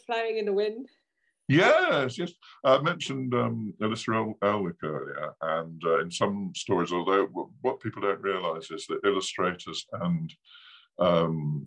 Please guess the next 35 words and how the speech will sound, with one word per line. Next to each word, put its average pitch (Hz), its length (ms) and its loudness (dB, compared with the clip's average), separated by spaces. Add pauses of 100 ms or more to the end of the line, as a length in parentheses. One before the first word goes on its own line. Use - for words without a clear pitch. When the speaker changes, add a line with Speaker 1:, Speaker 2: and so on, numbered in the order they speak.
Speaker 2:
authors 101 400 4
don't 98 240 0
necessarily 87 640 -2 (1300)
ever 104 240 2
meet 127 320 -2
each - 240 -10
other. 73 280 -4
It - 80 -8
sounds 113 300 0
extraordinary, 98 500 0
but 87 40 0
there 95 100 4
are 101 40 2
some 127 280 0
picture - 360 -8
books - 160 -2
Speaker 1:
Yeah. - 280 -6
Speaker 2:
you'll 67 100 -2
read, - 260 -2
good 143 200 0
picture - 320 -2
books, - 320 -4
where 82 260 4 (320)
the 98 80 4
author 90 280 2
and 85 100 0
illustrator 80 540 -4
have 73 80 -10
never 76 340 -4
met, 69 380 -6 (600)
or, 82 760 4
you 85 100 0
know, 80 180 -6 (120)
just - 280 -4
communicated 78 800 -4